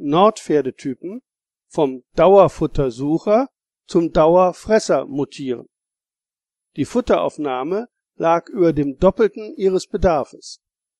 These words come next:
Das Ergebnis der Versuche zeigt, dass ständige Ad libitum Futteraufnahme zu Luxuskonsum, Verfetten,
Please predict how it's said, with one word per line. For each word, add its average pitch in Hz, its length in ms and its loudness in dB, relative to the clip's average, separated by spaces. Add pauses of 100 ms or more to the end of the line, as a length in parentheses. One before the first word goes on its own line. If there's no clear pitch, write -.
(340)
Das 127 200 -8
Ergebnis 170 720 -2
der 214 160 0
Versuche 208 500 -4
zeigt, 156 500 -4 (460)
dass 143 300 -8
ständige 185 760 0 (320)
Ad 143 260 -8
libitum 156 600 -4
Futteraufnahme 151 1040 -4 (640)
zu 156 460 0
Luxuskonsum, 208 1160 -2 (180)
Verfetten, 170 720 -4